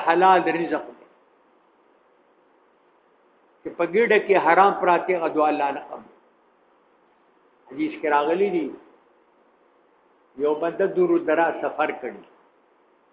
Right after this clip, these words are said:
اشعث اغبر، ګردالو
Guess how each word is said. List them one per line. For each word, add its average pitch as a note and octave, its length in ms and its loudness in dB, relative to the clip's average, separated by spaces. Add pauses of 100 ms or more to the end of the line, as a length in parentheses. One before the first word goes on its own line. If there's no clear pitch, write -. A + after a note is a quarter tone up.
(2500)
اشعث C#3 440 2 (200)
اغبر، C#3 340 0 (1700)
ګردالو D3+ 560 -2